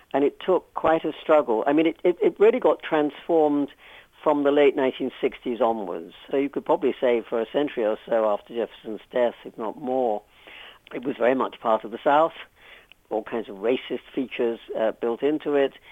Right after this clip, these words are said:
Ve-, almost no black students, of course. Um, and then in the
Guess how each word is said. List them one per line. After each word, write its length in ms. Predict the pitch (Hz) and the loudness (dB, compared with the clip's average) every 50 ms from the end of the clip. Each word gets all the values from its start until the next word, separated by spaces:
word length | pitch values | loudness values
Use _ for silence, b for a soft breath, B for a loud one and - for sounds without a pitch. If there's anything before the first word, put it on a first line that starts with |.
| B B B B B | B B B B B
Ve-, 200 | - - - 117 | -14 -8 -6 -6
almost 420 | - - - - 110 110 110 - - | -6 -6 -6 -6 -6 -6 -6 -6 -4
no 160 | 113 107 101 | -4 -4 -2
black 240 | - 117 117 113 - - - | -2 -2 -4 -4 -4 -8 -10
students, 380 | - 131 120 113 117 101 - | -8 -6 -6 -6 -6 -8 -10
of 100 | 120 104 | -12 -12
course. 320 | - - 120 117 120 123 - - - - - - | -6 -4 -2 -2 -2 -2 -4 -8 -20 -12 -4 0
Um, 380 | 127 123 123 123 120 120 120 _ B B B B B B B B B B B B _ - | 2 2 2 2 -2 -6 -10 _ B B B B B B B B B B B B _ 2
and 180 | 156 165 165 | 2 4 6
then 240 | 190 202 208 202 185 | 6 6 6 6 6
in 100 | 180 180 | 4 4
the 100 | 175 - | 2 2